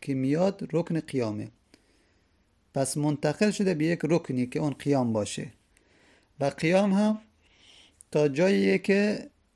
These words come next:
کف دست به زانو نرسه، این هنوز حالت قیام محسوب می‌شه. اما اگر کف دست به زانو رسید، دیگه این اقل رکوعه،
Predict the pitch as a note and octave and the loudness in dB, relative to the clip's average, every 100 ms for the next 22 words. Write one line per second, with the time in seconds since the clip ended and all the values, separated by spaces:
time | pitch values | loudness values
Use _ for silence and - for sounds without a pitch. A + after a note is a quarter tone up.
0 | - C#3+ D3 C#3 F3 F3+ E3+ D#3+ F3+ F#3 | -2 0 2 2 2 0 -2 0 0 0
1 | A3+ - _ _ - B2+ C3 C#3 E3 F3+ | -4 -12 _ _ -14 -2 2 2 2 4
2 | E3 B2+ A#2+ - E3 F3+ - _ _ _ | 4 4 0 0 -2 -2 -8 _ _ _
3 | _ _ _ _ _ _ _ _ _ _ | _ _ _ _ _ _ _ _ _ _
4 | _ _ _ _ _ _ _ _ _ _ | _ _ _ _ _ _ _ _ _ _
5 | _ _ _ _ _ _ _ _ _ _ | _ _ _ _ _ _ _ _ _ _
6 | _ - - E3 D3 F3+ F3 D#3+ E3 E3+ | _ -10 -2 0 0 0 0 2 2 0
7 | - D3+ C#3 B2 A2 - B2+ G#2+ G#2 - | -4 0 2 2 -2 -6 -6 -6 -6 -8
8 | A2 - - _ - D3 D#3+ E3 - D#3+ | -10 -16 -20 _ -4 0 2 2 0 0
9 | E3 C#3+ D3+ D3 - _ _ _ _ _ | 0 2 2 2 -6 _ _ _ _ _
10 | _ _ _ _ F3 A#2+ B2 D3+ C3 D#3 | _ _ _ _ -10 -2 2 2 4 4
11 | D#3+ F3 A#3+ G#3+ F3 - G#3+ G#3+ - _ | 4 4 4 4 2 2 2 0 -6 _
12 | C#3+ D3 G3 A3 G3 - D#3+ - A#3 G#3+ | -2 2 2 2 0 -2 -2 2 2 4
13 | E3+ D3 - C3 A#2+ B2+ B2 | 2 0 0 0 0 -4 -8